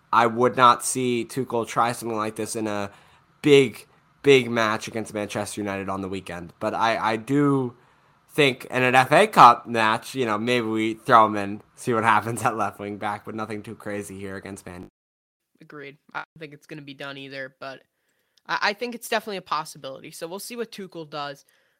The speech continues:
Speaker 2: Um, I wanna talk about something that was a little bit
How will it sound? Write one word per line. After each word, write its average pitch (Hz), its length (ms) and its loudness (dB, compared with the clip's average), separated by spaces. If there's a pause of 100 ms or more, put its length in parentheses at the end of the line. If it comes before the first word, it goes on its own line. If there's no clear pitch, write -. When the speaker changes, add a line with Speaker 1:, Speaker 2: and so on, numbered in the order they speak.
(160)
Speaker 2:
Um, 156 680 -6 (120)
I 196 140 0
wanna 262 300 -2
talk 208 380 -4
about 170 380 -6
something 151 680 -14
that 143 220 -6
was 151 360 -16 (100)
a 156 60 -14
little 170 380 -10
bit 156 400 -10